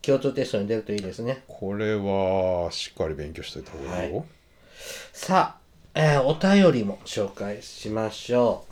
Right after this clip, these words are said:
Speaker 1: う。
Speaker 2: 手紙。
Speaker 1: はい。サイクルマンさんからいただきました。
Speaker 2: サイクルメン。
Speaker 1: はい。ケリーさん、みなずきさん、海坊主さん、いつも楽しく拝聴しています。
Speaker 2: うん。
Speaker 1: 私の住む和歌山では、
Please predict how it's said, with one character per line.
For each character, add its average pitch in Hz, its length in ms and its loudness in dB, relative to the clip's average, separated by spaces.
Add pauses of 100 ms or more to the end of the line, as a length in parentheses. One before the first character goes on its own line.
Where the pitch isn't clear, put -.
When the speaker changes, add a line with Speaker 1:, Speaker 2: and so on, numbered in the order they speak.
(100)
Speaker 1:
う。 - 20 -20
Speaker 2:
手 87 80 -8
紙。 85 560 -4
Speaker 1:
は 123 140 2
い。 - 80 8 (400)
サ 165 260 2
イ 190 120 6
ク 214 140 4
ル 220 100 12
マ 175 180 8
ン 151 60 6
さ 143 120 6
ん 131 60 2
か 127 80 4
ら 123 60 6
い 120 60 4
た 120 80 4
だ 120 100 4
き 123 120 0
ま 123 140 2
し - 100 -10
た。 123 260 4
Speaker 2:
サ 95 320 -4
イ 92 60 -4
ク - 160 -8
ル 87 100 -4
メ 82 160 -8
ン。 71 320 -10
Speaker 1:
は 151 120 6
い。 156 100 0 (200)
ケ 180 160 4
リ 214 160 2
ー - 40 -4
さ 196 240 6
ん、 165 40 4
み 165 80 4
な 160 140 4
ず 156 80 0
き 156 100 -8
さ 180 200 4
ん、 123 60 -2
海 135 200 2
坊 131 220 6
主 117 60 -6
さ 151 200 2
ん、 139 120 -4
い 143 100 -6
つ 147 100 -6
も 139 180 2
楽 127 220 2
し - 100 -8
く 160 120 0
拝 123 260 0
聴 110 220 -2
し - 100 -10
て 104 140 -2
い 101 80 0
ま 120 200 2
す。 - 160 -10
Speaker 2:
う 78 40 -4
ん。 73 240 -8
Speaker 1:
私 214 440 0
の 262 160 2
住 254 220 0
む 139 140 4
和 117 100 4
歌 135 180 0
山 117 260 4
で 101 120 0
は、 127 320 2